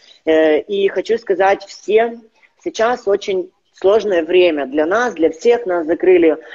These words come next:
а, в четырёх стенах, там, да, у кого нет возможности выходить. И это на самом деле сейчас сложно. Я хочу вам всем пожелать, чтобы вы, а, это время проводили с пользой для себя. Ведь это нам тоже какой-то, э, посыл идёт. Можно научиться сейчас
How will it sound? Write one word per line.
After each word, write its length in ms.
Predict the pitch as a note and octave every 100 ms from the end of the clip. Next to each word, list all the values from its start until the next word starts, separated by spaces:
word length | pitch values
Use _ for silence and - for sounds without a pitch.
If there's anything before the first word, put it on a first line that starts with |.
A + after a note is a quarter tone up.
| -
а, 580 | D3+ C#3+ C#3+ C#3 C#3 C3
в 100 | -
четырёх 340 | - - F3
стенах, 500 | - - C4 A#3+ A3+
там, 200 | - E3+
да, 280 | F3 A#3 G#3+
у 80 | E3+
кого 180 | E3+ F3+
нет 180 | F3 E3+
возможности 520 | E3 F3 D#3+ D#3+ E3
выходить. 520 | D#3 E3 D#3 G#3 B3 _ - -
И 60 |
это 120 | G#3+
на 100 | G#3+
самом 340 | G3+ G3 F#3+ F#3
деле 260 | A3+ A#3+ A3+
сейчас 340 | E3 F#3+ F#3
сложно. 380 | F3+ E3+ D#3 C#3+
Я 260 | D#3 A3+ B3
хочу 340 | G3+ - A3
вам 140 | F#3+
всем 260 | F#3 G#3 G3+
пожелать, 420 | F#3 E3 F#3 G3+
чтобы 340 | - D#3+ D#3+ D#3 E3+
вы, 240 | A#3 - - _ _ _ E3+
а, 340 | E3+ E3+ E3 -
это 240 | A3 A3
время 320 | F#3+ A#3+ A#3+
проводили 460 | G3+ F3+ F3+ G#3 F#3
с 100 | -
пользой 360 | G#3+ B3+ A3
для 140 | E3+ F3
себя. 320 | - E3 D3+
Ведь 160 | D3+ D#3
это 180 | - A#3+
нам 180 | A3 G#3
тоже 260 | A#3+ A3+
какой-то, 600 | A3 E3 G#3 G#3+ G#3 G3 - - -
э, 140 | F3+ E3+
посыл 420 | F#3+ F#3+ A#3+ A3
идёт. 300 | E3+ E3+ D#3+
Можно 260 | F#3+ A3+ A3
научиться 480 | G#3 G#3 - G#3
сейчас 240 | G3 -